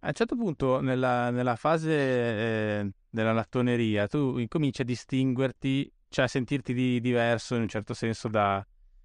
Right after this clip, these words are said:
dalle persone con cui lavori, un po' perché prima comunque tu, eh, sei geometra, eh, di formazione, e quindi comunque lavorando all'ufficio, cioè più o meno, eh,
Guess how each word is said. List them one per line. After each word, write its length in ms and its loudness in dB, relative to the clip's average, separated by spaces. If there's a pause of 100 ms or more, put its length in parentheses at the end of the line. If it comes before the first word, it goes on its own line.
(600)
dalle 140 4
persone 280 -2
con 140 -4
cui 160 0
lavori, 280 2
un 100 -2
po' 100 2
perché 400 -2
prima 320 0
comunque 560 0
tu, 160 0
eh, 340 4
sei 400 -2
geometra, 840 0
eh, 160 -4
di 80 -4
formazione, 840 2
e 120 -4
quindi 400 0
comunque 280 -2
lavorando 360 2
all'ufficio, 1400 2
cioè 340 -2
più 140 0
o 20 4
meno, 520 2
eh, 220 -2